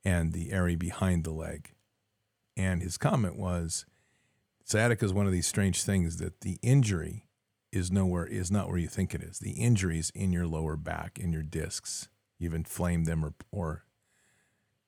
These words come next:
you know, you've, you've disrupted that. And that's what's causing the pain in your leg." So there's a couple of things that come out of that from a spiritual point of view, and that is that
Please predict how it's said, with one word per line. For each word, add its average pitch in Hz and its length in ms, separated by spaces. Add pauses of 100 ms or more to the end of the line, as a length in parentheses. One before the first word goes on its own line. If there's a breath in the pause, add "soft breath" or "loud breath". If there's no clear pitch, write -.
(280)
you 92 160
know, 85 40
you've, 87 280
you've 90 200
disrupted 92 640
that. 82 260 (260)
And 85 200
that's 98 340
what's 85 180
causing 82 640 (1600)
the 87 60
pain 90 380
in 90 80
your 90 120
leg." 85 380 (460)
So - 160
there's 110 120
a 117 60
couple 143 260
of 117 80
things 107 200
that 90 80
come 95 160
out 92 160
of 85 40
that 85 160
from 87 160
a 78 40
spiritual 87 360
point 85 220
of 80 80
view, 78 200
and 82 140
that 90 160
is 80 140
that 78 180